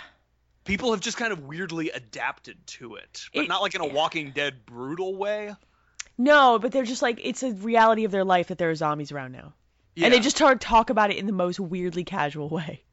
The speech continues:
Speaker 2: <laughs>
Speaker 1: Yeah, and there's, like, a circus tent that they're all in, and then you get the zombies in the circus tent, and then the zombies are, like, pissed at you, which is also weird.
Speaker 2: And then the circus tent wants to eat you.
Speaker 1: Yes.
Speaker 2: You fight the
Speaker 1: The evil
Speaker 2: tent.
Speaker 1: circus tent.
Speaker 2: What a weird game. And then Four Side is after that.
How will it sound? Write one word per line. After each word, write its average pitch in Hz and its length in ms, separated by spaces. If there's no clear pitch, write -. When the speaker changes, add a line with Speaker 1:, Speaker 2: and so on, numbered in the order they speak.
Speaker 2:
<laughs> - 200
Speaker 1:
Yeah, 143 360
and 202 100
there's, 156 140
like, 311 140
a 127 60
circus 180 500
tent 170 240
that - 100
they're 160 160
all 156 180
in, 160 140
and 135 120
then 123 100
you 117 100
get 120 160
the 117 120
zombies 139 280
in 143 60
the 139 80
circus 165 240
tent, 180 120
and 156 80
then 156 80
the 135 60
zombies 147 460
are, 165 80
like, 160 240
pissed - 300
at 165 100
you, 180 100
which 170 200
is 139 100
also 135 380
weird. 160 460
Speaker 2:
And 240 160
then 247 140
the 214 180
circus 254 340
tent 269 240
wants 262 220
to - 100
eat 359 320
you. 202 320
Speaker 1:
Yes. - 340
Speaker 2:
You 269 140
fight 320 320
the - 60
Speaker 1:
The 320 60
evil - 120
Speaker 2:
tent. 247 380
Speaker 1:
circus - 420
tent. - 320
Speaker 2:
What 480 180
a 480 60
weird 466 340
game. 196 380
And 226 140
then 285 240
Four 302 280
Side 277 280
is 233 100
after 190 360
that. 151 300